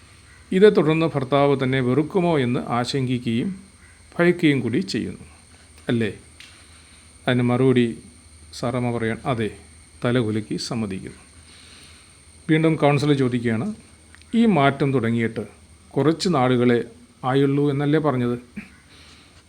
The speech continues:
എന്തെങ്കിലും കാരണമുള്ളതായിട്ട് അറിയാമോ?" സാറമ്മ മറുപടി പറയുകയാണ്, "അറിയാം. ഒരു വർഷം മുൻപ് എന്നെ ഒരു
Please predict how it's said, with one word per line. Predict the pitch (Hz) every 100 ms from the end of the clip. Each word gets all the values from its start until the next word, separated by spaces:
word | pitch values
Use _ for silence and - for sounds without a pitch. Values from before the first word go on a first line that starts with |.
| _ _
എന്തെങ്കിലും | 170 175 180 170 165 165 208 - -
കാരണമുള്ളതായിട്ട് | 123 131 151 151 147 143 139 135
അറിയാമോ?" | 117 123 131 139 139 - - _ _ _ - _ _ _ _ _ _ _ _ -
സാറമ്മ | - 120 120 117
മറുപടി | 113 117 117
പറയുകയാണ്, | 110 101 - -
"അറിയാം. | 156 143 107 95 - - _ _ - - _ _ 196
ഒരു | 208
വർഷം | 180 156 160
മുൻപ് | 139 131 131 127 - - _ -
എന്നെ | 151 147
ഒരു | 135